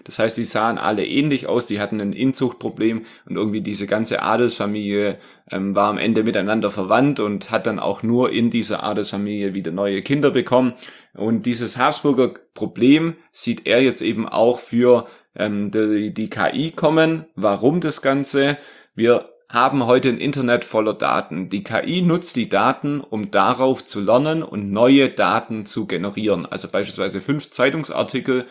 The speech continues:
werden genutzt, um einen neuen zu schreiben. Das heißt, von K I erzeugte Daten werden dann wieder von anderer K I genutzt, um wieder neue Daten zu erzeugen. Und am Ende entsteht ein System,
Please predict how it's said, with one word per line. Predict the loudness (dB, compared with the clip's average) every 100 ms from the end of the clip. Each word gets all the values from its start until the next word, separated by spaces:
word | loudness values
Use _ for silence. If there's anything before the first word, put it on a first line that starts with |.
| -16 _
werden | 0 0 0
genutzt, | -2 0 -2 -4
um | -6
einen | -4 -2 -2 -2
neuen | 0 0 -2
zu | -4 -8
schreiben. | -2 2 2 2 -2 -6 -10 _ -12
Das | -6
heißt, | 0 0 0
von | -10
K | -6 -4
I | 0
erzeugte | 0 2 -2 -2 -2
Daten | 0 2 0 -2 -4 -8 -20 0
werden | 2 4
dann | 2 2
wieder | 2 0
von | -2 -2
anderer | 0 2 2 0
K | 0 -2 0
I | 0
genutzt, | 2 0 0 -4 -8
um | -6 0
wieder | 2 2
neue | 0 -2 0
Daten | 2 0 0 -8
zu | -4
erzeugen. | -2 -2 -2 -2 -2
Und | -4 -4
am | -4 0
Ende | 0 2 2 2 -4 -8
entsteht | -2 0 4 4
ein | 4
System, | -2 -4 0 2 4 2